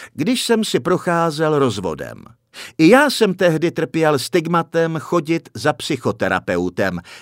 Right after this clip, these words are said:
vysvětluje El Mousavi. Tehdy prý také pochopil, že by bylo skvělé pomoci více lidem.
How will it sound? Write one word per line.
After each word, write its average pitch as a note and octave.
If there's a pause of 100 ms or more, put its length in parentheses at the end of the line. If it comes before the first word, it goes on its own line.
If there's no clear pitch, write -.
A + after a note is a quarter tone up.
(140)
vysvětluje E3+
El D3
Mousavi. A#2 (800)
Tehdy C3+
prý C3+
také A#2
pochopil, B2+
že A#2+
by A2+
bylo A#2
skvělé C3
pomoci G#3
více E3
lidem. C#2+